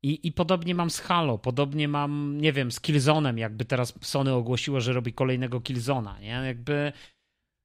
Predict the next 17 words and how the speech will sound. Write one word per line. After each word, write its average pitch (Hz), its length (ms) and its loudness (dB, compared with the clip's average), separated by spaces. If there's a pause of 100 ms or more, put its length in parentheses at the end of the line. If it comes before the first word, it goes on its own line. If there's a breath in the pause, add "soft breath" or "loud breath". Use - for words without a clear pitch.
(360)
no 165 120 -2
dobra, 196 340 4
no 170 100 2
jakby 170 220 0
to 175 140 -2
wszystko - 460 0
widzieliśmy, 180 680 2
nie 165 120 6
wiem, 147 180 2
Killzone 160 440 2
dwadzieścia, 165 960 2
Halo 170 360 4
czterdzieści, 165 1000 -2
niedługo 165 440 0
do 170 100 0
tego 175 220 2
dojdzie, 170 360 4